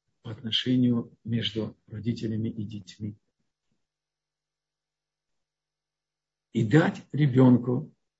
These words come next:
быть свободным, шаловливым, в рамках, конечно. Только объяснить. Это опасно.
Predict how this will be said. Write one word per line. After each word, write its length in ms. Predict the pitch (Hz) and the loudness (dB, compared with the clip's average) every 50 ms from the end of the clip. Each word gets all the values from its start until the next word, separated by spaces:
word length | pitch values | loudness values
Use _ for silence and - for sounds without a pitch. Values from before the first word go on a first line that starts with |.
| _ _ _ _ _ _ _ _ _ _ _ _ _ _ _ _ _ _ _ _ _ _ _ _ _ _ _ _ _ _ _ _ | _ _ _ _ _ _ _ _ _ _ _ _ _ _ _ _ _ _ _ _ _ _ _ _ _ _ _ _ _ _ _ _
быть 440 | - 104 143 147 143 - - - _ _ _ _ _ _ _ _ _ _ _ _ _ _ _ _ _ | 2 6 6 8 6 6 2 -8 _ _ _ _ _ _ _ _ _ _ _ _ _ _ _ _ _
свободным, 920 | - - - 117 113 101 101 123 139 139 135 156 160 165 202 - - - - _ _ _ _ _ _ _ _ _ _ _ _ _ _ _ _ _ _ _ _ _ _ _ _ _ _ _ | -8 -4 -2 0 0 2 4 4 4 4 4 2 0 0 -2 -4 -8 -14 -18 _ _ _ _ _ _ _ _ _ _ _ _ _ _ _ _ _ _ _ _ _ _ _ _ _ _ _
шаловливым, 880 | - - 117 104 104 98 - - 113 113 117 143 160 - - - - _ _ _ _ _ _ _ - | -4 0 0 2 2 0 2 4 6 6 6 6 4 2 0 -6 -18 _ _ _ _ _ _ _ -18
в 80 | - | -10
рамках, 400 | - - 87 87 - - - - - | -6 -6 -6 -6 -8 -10 -16 -16 -6
конечно. 420 | - 135 - 160 147 - - - - _ _ _ _ _ _ _ _ _ _ _ _ _ _ _ _ _ _ _ _ _ _ _ _ _ _ _ _ _ _ _ _ _ _ _ _ _ _ _ _ _ _ _ _ _ | -2 0 2 2 0 -2 -6 -10 -14 _ _ _ _ _ _ _ _ _ _ _ _ _ _ _ _ _ _ _ _ _ _ _ _ _ _ _ _ _ _ _ _ _ _ _ _ _ _ _ _ _ _ _ _ _
Только 240 | - 180 170 190 214 | 4 4 6 8 8
объяснить. 720 | 196 196 208 240 233 - - 277 330 320 - - - - - _ _ _ _ 269 - - _ _ _ _ _ _ _ _ _ _ _ _ | 10 10 10 10 10 8 8 8 8 8 8 6 2 -4 -14 _ _ _ _ -20 -20 -20 _ _ _ _ _ _ _ _ _ _ _ _
Это 240 | - 135 - 151 143 | 0 2 4 4 4
опасно. 580 | - - 139 131 127 - - - 131 120 120 | 4 4 4 4 4 2 0 0 0 0 0